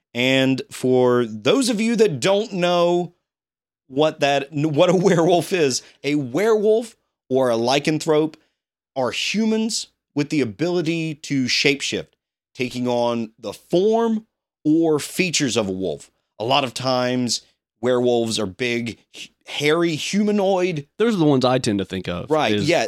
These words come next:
Speaker 1: yeah. They don't, they don't actually take on, they don't look like a wolf. They're a big, huge, hulking
Speaker 2: Yeah, like,
Speaker 1: werewolf.
Speaker 2: like, I think less Lon Chaney and more like a Underworld style
Speaker 1: Oh, yeah,
Speaker 2: werewolf.
Speaker 1: for sure.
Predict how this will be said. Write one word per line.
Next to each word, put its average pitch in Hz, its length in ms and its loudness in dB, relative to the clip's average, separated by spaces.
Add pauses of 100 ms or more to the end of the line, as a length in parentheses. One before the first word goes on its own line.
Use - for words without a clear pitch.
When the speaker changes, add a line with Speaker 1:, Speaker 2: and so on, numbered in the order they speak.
Speaker 1:
yeah. 135 220 0
They 143 120 2
don't, 170 160 2
they 156 100 2
don't 160 220 -2
actually 151 300 -2
take 139 260 -4
on, 120 260 0 (140)
they 143 80 -4
don't 139 160 -2
look 135 160 -2
like 131 160 -2
a 104 60 -2
wolf. 175 320 0 (260)
They're 143 160 0
a 107 80 -2 (140)
big, 190 360 -4 (220)
huge, 214 560 -2
hulking 160 680 -2 (400)
Speaker 2:
Yeah, 135 140 2
like, 104 140 4
Speaker 1:
werewolf. 208 300 2
Speaker 2:
like, 131 160 2 (380)
I 135 80 -4
think 131 180 0
less 131 320 2
Lon 127 300 4
Chaney 113 440 2
and 107 140 0
more 104 480 0 (380)
like 101 200 -4
a 95 380 -2 (580)
Underworld 107 600 0 (180)
style 104 220 0
Speaker 1:
Oh, 95 60 0
yeah, - 80 0
Speaker 2:
werewolf. 196 220 2
Speaker 1:
for 160 100 -2
sure. 143 340 -4